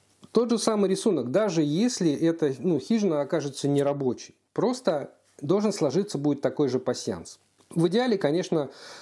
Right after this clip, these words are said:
э, лучше вот эту картину с одним набором выложить в стороне и с другим набором выкладывать такой же. Но я, на самом деле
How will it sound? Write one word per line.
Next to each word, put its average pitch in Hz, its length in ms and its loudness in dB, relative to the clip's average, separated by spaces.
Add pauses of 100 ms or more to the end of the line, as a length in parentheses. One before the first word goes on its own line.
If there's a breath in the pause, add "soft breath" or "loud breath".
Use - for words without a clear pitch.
(120)
э, - 80 0
лучше 131 720 2
вот 139 180 2
эту 139 380 0
картину 139 640 -2 (460)
с - 220 -6
одним 143 540 2 (120)
набором 127 500 0
выложить 113 360 0
в - 40 -10
стороне 214 500 0
и 185 200 0
с - 140 -4
другим 151 360 2
набором 147 420 0
выкладывать 123 520 -2
такой 110 320 -4
же. 107 100 -2
Но 202 400 0
я, 165 400 0
на 131 220 -4
самом 147 260 -2
деле 143 320 0